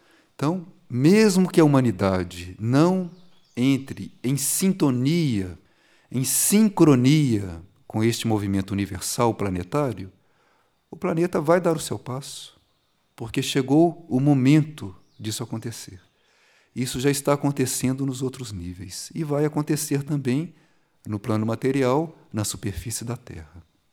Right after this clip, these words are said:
Quanto mais membros da humanidade conseguirem sincronizar a sua existência sobre a Terra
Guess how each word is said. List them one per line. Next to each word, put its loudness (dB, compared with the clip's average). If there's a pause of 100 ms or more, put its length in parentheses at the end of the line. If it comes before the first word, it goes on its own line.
(1700)
Quanto 2
mais -2 (300)
membros 2
da -2
humanidade -6 (580)
conseguirem -6 (560)
sincronizar 2 (600)
a -6
sua 2
existência 2
sobre 2
a 2
Terra -10